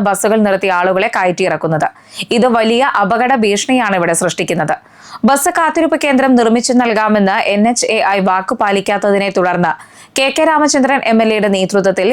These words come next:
ഇവിടെ കുട ചൂടി സമരം നടത്തിയിരുന്നു. രണ്ടു വർഷം മുമ്പ് ഇവിടെ അപകടങ്ങൾ പെരുകിയപ്പോൾ സ്റ്റാൻഡിന് എതിർവശത്ത് ബസ് ഷെൽട്ടർ നിർമ്മിക്കാൻ കളക്ടറേറ്റിൽ ചേർന്ന യോഗത്തിൽ തീരുമാനിച്ചിരുന്നു.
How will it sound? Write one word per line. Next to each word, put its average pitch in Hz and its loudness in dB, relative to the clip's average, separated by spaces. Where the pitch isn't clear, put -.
ഇവിടെ 196 0
കുട 165 0
ചൂടി 240 2
സമരം 196 0
നടത്തിയിരുന്നു. 160 -2
രണ്ടു 302 2
വർഷം 320 0
മുമ്പ് 277 4
ഇവിടെ 233 0
അപകടങ്ങൾ 247 2
പെരുകിയപ്പോൾ 196 0
സ്റ്റാൻഡിന് 277 0
എതിർവശത്ത് 262 0
ബസ് 220 -2
ഷെൽട്ടർ 226 0
നിർമ്മിക്കാൻ 190 0
കളക്ടറേറ്റിൽ 226 0
ചേർന്ന 196 0
യോഗത്തിൽ 180 0
തീരുമാനിച്ചിരുന്നു. 170 0